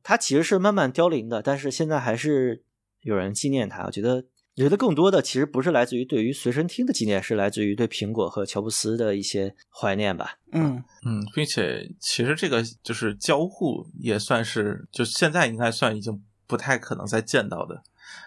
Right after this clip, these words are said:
Speaker 3: 一个非常，非常，非常亮眼的设计吧，
Speaker 1: 嗯，
Speaker 3: 应该说。
Speaker 1: 那个转轮。
Speaker 2: 对。
Speaker 3: 对，对。
Speaker 2: 因为，呃，<laughs> 就说个事儿，就 Beatles 这事儿，为什么记这么清楚啊？就是当年出这个，然后一帮人抗议，
Speaker 3: 嗯。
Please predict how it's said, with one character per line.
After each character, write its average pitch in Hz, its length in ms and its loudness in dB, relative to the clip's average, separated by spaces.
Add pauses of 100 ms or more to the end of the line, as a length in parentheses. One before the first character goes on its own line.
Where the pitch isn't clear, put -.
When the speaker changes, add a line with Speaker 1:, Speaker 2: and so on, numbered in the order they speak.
(140)
Speaker 3:
一 - 120 -8
个 67 520 -4 (120)
非 - 160 -2
常， 113 380 -2 (180)
非 175 180 2
常， 135 180 2
非 110 80 -2
常 107 180 -2
亮 110 240 0
眼 - 140 -8
的 - 80 -6
设 - 240 0
计 - 160 -8
吧， - 80 -8
Speaker 1:
嗯， 117 160 0
Speaker 3:
应 110 180 -8
该 - 100 -6
说。 117 80 4
Speaker 1:
那 120 60 2
个 - 60 0
转 127 240 0
轮。 98 280 -8 (160)
Speaker 2:
对。 120 220 -6 (100)
Speaker 3:
对， 110 140 -2 (220)
对。 - 160 -14
Speaker 2:
因 190 100 2
为， 233 180 4 (100)
呃， 175 360 2
<laughs> 180 200 -2
就 185 120 0
说 240 240 0
个 262 80 0
事 - 80 -4
儿， 131 160 0
就 196 140 -2
Beatles 190 440 2
这 160 140 2
事 170 100 0
儿， 143 80 4
为 156 140 4
什 160 80 2
么 190 80 -4
记 208 140 0
这 214 100 2
么 139 80 -2
清 127 260 -4
楚 131 100 -4
啊？ - 140 -8 (480)
就 151 160 -2
是 135 60 0
当 185 220 0
年 165 260 2
出 190 180 -2
这 170 200 2
个， 123 160 2
然 120 140 2
后 143 80 0
一 151 100 -2
帮 165 180 2
人 151 140 0
抗 156 240 -4
议， 180 200 -2
Speaker 3:
嗯。 110 140 -2